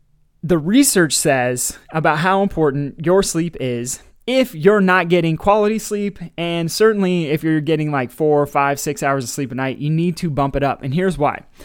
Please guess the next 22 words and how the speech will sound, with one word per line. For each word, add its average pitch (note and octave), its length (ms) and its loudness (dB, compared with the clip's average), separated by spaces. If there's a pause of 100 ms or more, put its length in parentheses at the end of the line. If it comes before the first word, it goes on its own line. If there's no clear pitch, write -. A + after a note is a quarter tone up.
(180)
For - 140 2
starters, E3 640 2 (240)
sleep A3 420 -2
deficiency F3+ 640 0
is C3 100 -4
associated D3+ 560 -2
with C#3+ 160 -4
increased F#3 540 -4
risk D#3 320 -2
of B2 180 -4
hypertension, E3+ 960 -2
which C3 200 -8
is A#2+ 120 -6
high C3+ 180 -2
blood C3 260 -4
pressure, B2+ 440 -6 (640)
obesity, E3+ 760 -2 (500)
diabetes, C#3 840 0 (360)
heart E3 200 0
attack, C#3 480 -2 (160)
and C#3 160 -6
stroke. - 420 -2